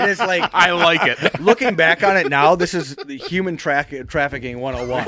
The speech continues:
Speaker 2: <laughs> Yeah, exactly.
Speaker 1: We are gonna get
Speaker 2: I'm like,
Speaker 1: abducted, and I would n-, really frown upon my kids if they ever got into a van with some dude that's gonna take me to Mexico.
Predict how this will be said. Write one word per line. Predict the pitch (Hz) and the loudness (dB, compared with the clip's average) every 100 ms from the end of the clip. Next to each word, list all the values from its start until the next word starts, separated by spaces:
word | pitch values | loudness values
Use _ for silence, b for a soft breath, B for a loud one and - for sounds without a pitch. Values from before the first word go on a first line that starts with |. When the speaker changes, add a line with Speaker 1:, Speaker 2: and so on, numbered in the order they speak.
| - | 0
Speaker 2:
<laughs> | - | 2
Yeah, | 226 185 120 135 | 6 4 4 2
exactly. | 143 160 185 | 0 2 4
Speaker 1:
We | 165 | 6
are | 185 | 4
gonna | 202 180 | 4 2
get | 175 | 2
Speaker 2:
I'm | 156 | 2
like, | |
Speaker 1:
abducted, | 160 170 185 180 180 180 | 2 2 0 -4 -4 -6
and | 131 139 127 127 120 | -8 -6 -6 -8 -10
I | 131 | -6
would | 147 143 | -4 -4
n-, | 147 135 117 - _ - | -10 -12 -12 -12 _ -20
really | 135 147 185 170 | -14 -2 0 0
frown | - 165 151 151 | -2 0 0 0
upon | 139 143 135 | -2 -2 -2
my | 135 | -4
kids | 131 147 131 110 | -4 -4 -4 -6
if | 123 | -8
they | 139 147 | -4 -2
ever | 143 135 | -2 -2
got | 135 139 | -2 -2
into | 139 139 | -2 -2
a | 131 | -2
van | 139 139 135 | 0 -2 -2
with | 123 - | -4 -4
some | 143 | -4
dude | 143 143 | -2 -2
that's | 139 127 | -2 -2
gonna | 135 | -4
take | 123 135 | -6 -6
me | 120 | -6
to | 113 | -6
Mexico. | 123 127 - 117 | -6 -8 -8 -10